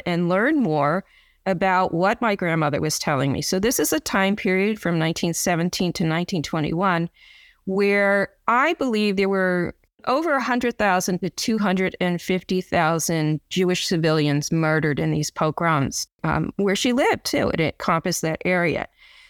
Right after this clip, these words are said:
So I figured I would find other family stories in the library, and I couldn't find any.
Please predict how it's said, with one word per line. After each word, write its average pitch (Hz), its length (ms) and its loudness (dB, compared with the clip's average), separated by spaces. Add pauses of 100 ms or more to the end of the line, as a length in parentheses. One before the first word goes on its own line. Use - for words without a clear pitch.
So 240 180 0
I 240 80 2
figured 262 460 0
I 196 100 2
would 196 140 0
find 185 340 0
other 190 260 0
family 180 400 0
stories 170 460 0
in 170 140 0
the 160 80 0
library, 175 840 0
and 175 480 0
I 165 140 0
couldn't 208 260 -4
find 294 300 0
any. 156 240 -2